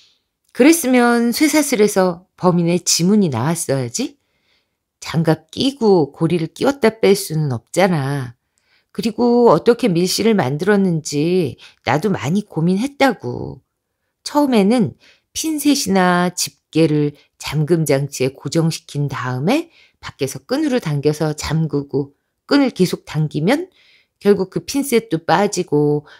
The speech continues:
뭐 핀셋은 우유 구멍으로 회수하면 되겠다. 이렇게 생각을 했어. 하지만 이 방 우유 구멍은 막혀 있고 집게나 핀셋이 들어갈 틈도 없더라고. 그리고 그런 방법으로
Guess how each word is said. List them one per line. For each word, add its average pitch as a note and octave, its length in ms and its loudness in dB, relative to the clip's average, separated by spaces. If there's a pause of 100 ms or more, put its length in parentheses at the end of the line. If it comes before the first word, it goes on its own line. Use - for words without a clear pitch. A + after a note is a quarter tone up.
(120)
뭐 C#3 320 -2
핀셋은 G#3 540 0
우유 F#3 260 4
구멍으로 D3 540 -2
회수하면 E3 560 0
되겠다. C#3+ 640 -2 (240)
이렇게 D#3 320 -4
생각을 G#3 440 2
했어. A#2 440 -6 (580)
하지만 C4+ 440 0
이 G3+ 100 2
방 G#3+ 240 4
우유 G3 200 2
구멍은 E3+ 500 0
막혀 G#3 360 -2
있고 - 520 -2 (560)
집게나 A3+ 680 2
핀셋이 D4 540 -2
들어갈 D#3 360 0
틈도 C4+ 320 -2
없더라고. B2 920 0 (680)
그리고 C4+ 560 0 (360)
그런 C4 300 2
방법으로 E3 1000 -2